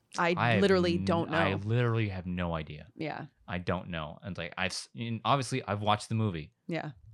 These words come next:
Speaker 2: I just don't know it.
Speaker 1: Mm-hmm.
Speaker 2: And it's just unfortunate that this cost them the match
Speaker 1: So, yeah.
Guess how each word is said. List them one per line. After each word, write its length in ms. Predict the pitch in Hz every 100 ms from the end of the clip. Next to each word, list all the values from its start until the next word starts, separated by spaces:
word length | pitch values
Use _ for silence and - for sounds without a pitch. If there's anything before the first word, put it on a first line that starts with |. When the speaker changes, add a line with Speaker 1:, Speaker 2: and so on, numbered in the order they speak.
| -
Speaker 2:
I 80 |
just 180 | 92 95
don't 180 | 90 92
know 160 | 90 85
it. 100 | - _
Speaker 1:
Mm-hmm. 260 | 196 208 202
Speaker 2:
And 220 | 226 87
it's 80 | 90
just 280 | 98 - - _ -
unfortunate 640 | 107 110 123 117 123 120
that 280 | 107 104 107 _ _ _ _ _ _ - - - - -
this 200 | 82 -
cost 440 | - 95 92 -
them 340 | 104 95 95 - _ _
the 200 | 127 110
match 380 | 92 80 - -
Speaker 1:
So, 340 | - - 190 175
yeah. 420 | 170 175 190 143